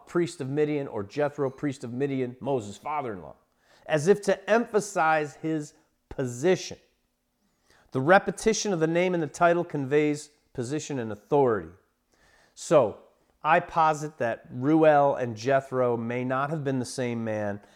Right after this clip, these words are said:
and the text is emphasizing the authority position held by Jethro. Now, a third name is associated with the priest of Midian, and that's Hobab. And for that, we gotta go to Numbers chapter ten, Genesis, Exodus, Leviticus, Numbers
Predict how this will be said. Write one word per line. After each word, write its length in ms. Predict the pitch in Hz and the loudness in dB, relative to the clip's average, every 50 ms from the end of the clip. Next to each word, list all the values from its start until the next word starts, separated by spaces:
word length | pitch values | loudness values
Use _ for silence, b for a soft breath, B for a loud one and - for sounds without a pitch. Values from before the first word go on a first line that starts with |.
| b b | b b
and 160 | b 135 131 127 | b -4 -4 -4
the 60 | 123 | -4
text 400 | - - 165 165 170 - - 147 | -4 -2 -2 -2 -2 -4 -8 -10
is 160 | 135 131 - | -10 -8 -8
emphasizing 840 | - 160 160 156 - - - 160 151 143 143 135 131 139 139 131 120 | -6 -8 -6 -6 -8 -8 -4 0 0 2 2 0 -2 -4 -6 -6 -6
the 200 | 127 123 127 - | -6 -6 -6 -6
authority 420 | 123 - - 131 127 123 123 123 | -8 -8 -4 -2 0 0 0 -2
position 460 | 123 - 117 107 117 113 - - 117 | -4 -8 -8 -8 -8 -8 -8 -8 -6
held 180 | 110 110 107 104 | -4 -4 -2 0
by 140 | 107 104 104 | 0 -2 -2
Jethro. 440 | 98 110 123 117 - - 95 87 - b b b b b b b b b | 0 0 -2 -2 -2 -4 -8 -8 -8 b b b b b b b b b
Now, 240 | 139 143 147 147 143 | -2 0 2 2 2
a 60 | 143 | 0
third 340 | - - - 220 233 233 214 | 0 4 6 8 8 8 8
name 240 | 202 196 196 190 180 | 4 2 2 2 2
is 140 | 165 139 147 | 0 -2 -4
associated 640 | 139 - - 180 185 180 170 - 185 175 160 151 | -8 -4 2 4 4 4 4 2 0 0 0 0
with 100 | 151 143 | -2 -4
the 60 | 139 | -6
priest 460 | - - - 170 165 156 - - - | -10 -4 0 0 2 0 0 -2 -4
of 120 | 135 117 123 | -4 -4 -2
Midian, 540 | 131 135 139 139 139 139 135 135 135 135 - | -2 0 2 2 2 2 0 -2 -2 -4 -6
and 180 | 127 123 123 | -6 -4 -2
that's 220 | 123 127 127 - - | -2 -2 -4 -6 -10
Hobab. 840 | - - 151 156 156 147 135 127 113 110 110 110 113 131 151 - _ _ _ _ _ _ _ _ _ _ _ - | -8 -2 0 0 2 2 2 4 4 6 6 4 4 0 -2 -10 _ _ _ _ _ _ _ _ _ _ _ -8
And 160 | - 131 131 - | -6 -6 -4 -2
for 100 | 151 147 | 0 2
that, 220 | 165 170 165 143 | 4 4 4 2
we 100 | 156 151 | 2 2
gotta 160 | 151 147 147 | 2 2 2
go 140 | 143 143 139 | 2 2 0
to 80 | 135 135 | 0 0
Numbers 480 | 135 139 143 151 147 143 147 139 - | 0 0 0 0 2 0 0 -2 -2
chapter 420 | - - - 151 147 143 - - 117 - - | -6 -4 -2 -2 -2 -2 -4 -8 -14 -14 -10
ten, 420 | - 147 143 143 147 151 160 165 170 _ _ _ _ _ _ _ _ 123 | -6 -2 -2 0 -2 -2 -4 -8 -12 _ _ _ _ _ _ _ _ -14
Genesis, 500 | 117 113 143 156 156 147 - 151 135 - | -6 -2 0 0 0 -2 -4 -8 -6 -2
Exodus, 500 | 156 147 139 - - 143 139 135 - - | 0 0 0 -2 -6 -8 -8 -8 -8 -6
Leviticus, 600 | 135 127 135 147 135 131 131 135 131 131 - - | -4 -4 -2 -2 -2 -2 -4 -6 -8 -8 -8 -8
Numbers 640 | 123 127 131 127 120 117 117 131 139 139 - - | -6 -4 -4 -2 -2 -4 -4 -6 -6 -10 -14 -20